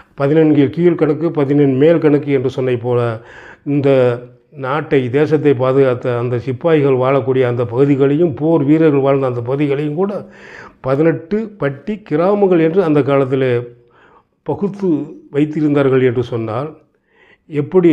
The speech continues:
நம்முடைய தமிழ்நாடு உள்ளிட்ட கன்னியாகுமரியில் ஆரம்பிச்சு இமயமலை வரைக்கும் இந்த பதினெட்டிற்கும் நம்முடைய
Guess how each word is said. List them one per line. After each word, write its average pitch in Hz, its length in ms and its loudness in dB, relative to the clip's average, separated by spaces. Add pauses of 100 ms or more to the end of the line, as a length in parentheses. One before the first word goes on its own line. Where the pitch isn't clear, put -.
(340)
நம்முடைய 143 420 0 (520)
தமிழ்நாடு 143 540 2 (160)
உள்ளிட்ட 165 440 2 (1400)
கன்னியாகுமரியில் 143 720 4
ஆரம்பிச்சு 156 480 0 (680)
இமயமலை 143 500 2
வரைக்கும் 151 500 2 (560)
இந்த 135 240 -4
பதினெட்டிற்கும் 147 800 -2 (2000)
நம்முடைய 139 380 2